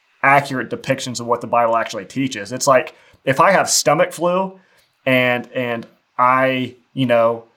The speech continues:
years ago I had stomach flu and I ate chili and ended up, this is kind of disturbing and gross, but I threw, threw it all up. And ever since then, I can't look at chili the same way because of that experience. Like, it, I associate chili with throwing up,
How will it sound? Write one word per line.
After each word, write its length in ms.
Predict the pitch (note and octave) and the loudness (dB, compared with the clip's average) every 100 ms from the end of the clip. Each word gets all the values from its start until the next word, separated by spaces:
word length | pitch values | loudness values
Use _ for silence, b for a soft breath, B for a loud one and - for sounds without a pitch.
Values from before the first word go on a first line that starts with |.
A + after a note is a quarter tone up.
| - | -2
years 300 | C#3+ F#3 C3 | 2 2 2
ago 300 | C3+ D3+ B2+ | 6 8 8
I 120 | B2+ | 6
had 200 | B2+ A#2+ | 0 -4
stomach 340 | - C#3+ C3 | 0 0 0
flu 160 | - B2 | -4 -6
and 100 | A#2+ | -4
I 100 | A#2+ | -4
ate 180 | A#2 - | -4 -6
chili 360 | - C3+ A2+ | -2 2 2
and 100 | G#2+ | 0
ended 160 | A2+ A2 | -8 -4
up, 240 | G#2+ - _ _ _ | -6 -6 _ _ _
this 140 | A#2+ | -12
is 60 | - | -12
kind 240 | - A#2 | -6 -6
of 80 | G#2 | -6
disturbing 580 | F#2+ - A2 G2+ G2+ G2+ | -8 -10 -10 -12 -16 -18
and 100 | F#2 | -16
gross, 320 | F#2+ G2+ G#2+ | -10 -8 -8
but 140 | - A#2 | -2 0
I 80 | |
threw, 440 | A2+ - C#3 D3+ C3+ | 0 -2 -2 -2 -4
threw 380 | - D#3+ E3 D3+ | -6 0 4 6
it 60 | |
all 220 | C#3 C3 | 6 6
up. 300 | D3 C#3 - b b _ | 6 4 0 b b _
And 160 | C3 C3+ | 0 2
ever 180 | D#3+ | 2
since 300 | C#3+ D#3 C3+ | 0 -4 -4
then, 200 | D3+ E3+ | 2 2
I 100 | C3 | 2
can't 280 | C3 D#3 B2+ | 0 -2 -2
look 180 | B2+ C#3 | -4 -4
at 100 | - | -8
chili 340 | - C#3 C#3 | -4 -2 -2
the 100 | A2+ | -2
same 280 | G#2+ A#2+ A2 | -6 -6 -8
way 340 | G#2+ G2+ G2+ G2 b b | -6 -6 -6 -12 b b
because 280 | B2+ C#3+ B2+ | -4 -2 0
of 80 | B2 | 0
that 180 | A#2 | 0
experience. 440 | A2+ - - C3+ - | -2 -6 -6 -6 -2
Like, 180 | A#2+ C3+ | -2 -2
it, 140 | B2+ | -2
I 160 | B2+ C#3 | 2 2
associate 840 | C3+ - E3+ E3 D#3+ D3 C3+ B2 | 2 2 4 4 2 -2 -2 -2
chili 340 | - F3 D#3 B2+ | 2 4 4 2
with 140 | A#2+ | -2
throwing 420 | - C#3+ C3+ B2 | -2 2 2 2
up, 300 | D3 B2+ - | 2 2 -4